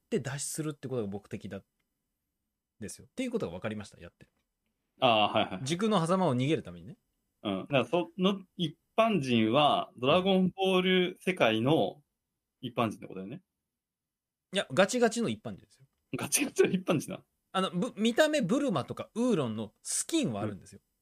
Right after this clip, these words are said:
Speaker 2: うん。
Speaker 1: 見た目は。
Speaker 2: ああ。
Speaker 1: でもガチガチの一般人なんです。
Speaker 2: <laughs> え、それは、え？なんかもう別次元から来てるっていう解釈ってこと？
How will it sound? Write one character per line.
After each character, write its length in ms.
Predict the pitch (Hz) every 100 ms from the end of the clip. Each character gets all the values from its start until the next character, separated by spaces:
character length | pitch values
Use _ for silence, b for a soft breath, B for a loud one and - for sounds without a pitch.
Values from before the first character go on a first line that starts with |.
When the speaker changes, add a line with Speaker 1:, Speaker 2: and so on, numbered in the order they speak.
| _
Speaker 2:
う 40 | 120
ん。 20 |
Speaker 1:
見 60 |
た 100 | 113
目 60 | 117
は。 160 | 117 107
Speaker 2:
あ 0 |
あ。 200 | 98 180
Speaker 1:
で 60 |
も 160 | 196 104
ガ 120 | 160
チ 160 | - 269
ガ 140 | 269
チ 140 | -
の 80 | 285
一 120 | - 113
般 140 | - 131
人 140 | 87
な 60 | 87
ん 20 |
で 80 | -
す。 80 | _ _ _ _ _ _ _ _ _ _
Speaker 2:
<laughs> 480 | - - - 311 - - B B B
え、 80 | 269
そ 120 | -
れ 60 | 196
は、 80 | 185 226 _ b b b b _ _ _
え？ 140 | 151 - _ _ _ _ _ _
な 80 | 160
ん 40 |
か 40 |
も 120 | 113 110
う 60 |
別 320 | 101 160 202
次 140 | 185 247
元 160 | 113
か 80 | 104
ら 100 | 92
来 120 | 92
て 80 | -
る 80 | 95
っ 40 | -
て 80 |
い 20 | 101
う 40 |
解 120 | 113
釈 180 | 98 90
っ 20 |
て 80 | -
こ 60 |
と？ 100 | 101